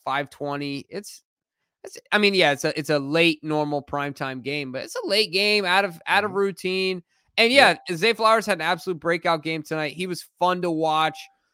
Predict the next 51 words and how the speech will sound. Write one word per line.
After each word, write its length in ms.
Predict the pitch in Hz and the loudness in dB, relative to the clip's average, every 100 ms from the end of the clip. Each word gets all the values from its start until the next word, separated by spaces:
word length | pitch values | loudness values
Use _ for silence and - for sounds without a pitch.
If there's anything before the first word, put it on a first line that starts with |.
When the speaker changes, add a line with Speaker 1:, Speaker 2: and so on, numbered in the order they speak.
| - | -8
Speaker 1:
I 80 | 156 | -6
think 140 | 185 | -6
you 80 | 165 | -2
talked 220 | 180 170 | -2 0
about 100 | 170 | -4
this 100 | 143 | -6
earlier, 360 | - 165 165 160 | -4 -2 -2 -4
Glenn, 220 | 151 156 | -6 -8
but 80 | 156 | -8
he 80 | 170 | -10
was 100 | - | -6
so 160 | 208 | -4
dynamic, 880 | 180 151 147 139 151 175 175 165 - _ _ _ _ 98 | 0 0 0 0 2 4 2 -2 -8 _ _ _ _ -8
uh, 120 | 143 | -6
Speaker 2:
Mm-hmm. 80 | 143 | -4
Speaker 1:
in 60 | 147 | -4
the 60 | |
way 180 | 147 160 | -2 -2
he 100 | 156 | -2
have 160 | 156 139 - | -4 -6 -6
impacted 640 | 151 147 151 147 151 143 | -4 -4 -2 -2 -4 -10
the 60 | 135 | -8
game. 480 | 139 147 143 139 131 _ _ _ | -6 -4 -4 -6 -10 _ _ _
Um, 420 | - 151 147 143 135 - | -2 0 0 -4 -6 -2
I 100 | 175 | -2
fo-, 120 | 202 | 0
I 140 | 208 | 2
saw 220 | 208 277 247 | 4 4 4
a 80 | - | 2
few, 180 | 202 - | -10 -10
few 160 | - 202 | -8 -6
people 200 | 175 175 | -4 -4
commenting 460 | 156 160 170 175 185 | -4 -4 -4 -4 -2
about 220 | 180 180 | -2 -2
this. 240 | 196 180 - _ _ _ _ | -2 -8 -12 _ _ _ _
Dude, 140 | 214 202 | -6 2
talk 180 | 233 - | 4 4
to 60 | 440 | 2
me 40 | |
about 180 | 440 320 | 2 2
the 100 | 208 | -2
screen 540 | - - 208 233 226 | -8 -4 2 2 2
game. 380 | 190 156 120 - _ _ _ _ _ _ _ _ _ _ _ _ _ _ _ | 0 0 -4 -16 _ _ _ _ _ _ _ _ _ _ _ _ _ _ _
Speaker 2:
Yeah, 540 | 165 175 160 123 87 85 | -12 -2 0 2 0 -4
Speaker 1:
What's 20 | |
going 200 | 277 285 | 0 4
Speaker 2:
yeah, 40 | 294 | 8
it 40 | |
Speaker 1:
on 160 | 349 302 | 8 8
Speaker 2:
did. 60 | |
Speaker 1:
here? 420 | 214 175 147 98 | 4 0 -2 -4